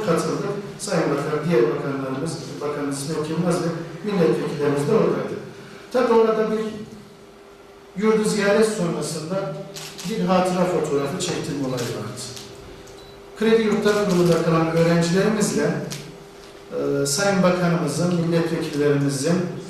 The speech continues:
ve siyaseten bizim, tabii ki öğrenci konseyimizin, özellikle bakanımız Sayın Suat Kılıç, öğrenci konseyi başkanı, ak Parti Cumhuriyet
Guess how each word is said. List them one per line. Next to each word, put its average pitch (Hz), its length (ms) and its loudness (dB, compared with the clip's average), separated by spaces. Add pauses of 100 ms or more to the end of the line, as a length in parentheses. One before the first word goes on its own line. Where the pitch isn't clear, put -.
(280)
ve 190 420 2 (360)
siyaseten 165 600 2 (140)
bizim, 147 240 -2 (340)
tabii 175 240 0
ki 180 260 0
öğrenci 175 380 4
konseyimizin, 143 680 -4 (120)
özellikle 160 500 -2
bakanımız 147 520 0 (120)
Sayın 147 180 -2
Suat 139 380 -4
Kılıç, 180 260 -2
öğrenci 147 420 0
konseyi 151 320 -2
başkanı, 180 580 0 (760)
ak 202 260 0
Parti 185 320 2 (120)
Cumhuriyet 175 400 2